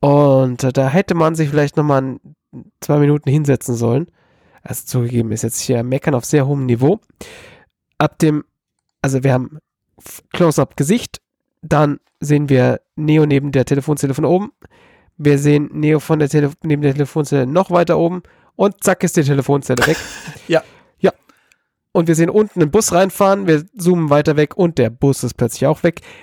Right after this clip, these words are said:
Speaker 1: Klar, verstehe ich, das ist, äh, ein Helikoptershot gewesen, der von da oben gemacht wurde und da war halt der Bus nicht mehr. Also die,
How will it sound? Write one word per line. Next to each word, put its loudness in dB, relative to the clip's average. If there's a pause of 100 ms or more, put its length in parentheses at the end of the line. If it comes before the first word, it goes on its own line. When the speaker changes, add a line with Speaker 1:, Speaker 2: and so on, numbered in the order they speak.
(220)
Speaker 1:
Klar, 2
verstehe 0
ich, -2
das -6
ist, -6
äh, -6 (280)
ein 0
Helikoptershot -2
gewesen, -2
der 0
von -2
da 2
oben 0
gemacht -2
wurde 2 (320)
und -4
da 0
war 0
halt 0
der 2
Bus -4
nicht -4
mehr. 2 (340)
Also 2
die, -4